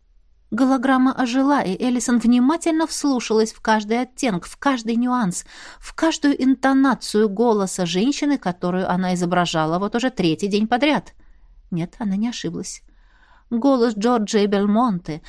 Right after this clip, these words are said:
был более высоким и менее мелодичным, чем голос герцогини Сильверлейк, но акцент и интонации были идентичными до такой степени, что Эллисон ни секунды не сомневалась.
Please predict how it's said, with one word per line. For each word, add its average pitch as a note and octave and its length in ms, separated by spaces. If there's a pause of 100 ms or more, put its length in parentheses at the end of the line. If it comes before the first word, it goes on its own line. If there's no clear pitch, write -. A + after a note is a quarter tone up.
(180)
был C#4 280
более F#3+ 380
высоким A#3 640 (160)
и C4 160
менее B3+ 480
мелодичным, C4+ 720
чем F3+ 240
голос F#3 260
герцогини F#3+ 640
Сильверлейк, G#3 720
но F3 140
акцент F3 640
и D#3+ 100
интонации E3+ 1120 (640)
были A3+ 680
идентичными A#3 1080
до G3+ 140
такой G#3+ 380
степени, G#3+ 500
что - 260
Эллисон B3+ 540
ни D#4 100
секунды D#4 680
не A3 140
сомневалась. A#3+ 960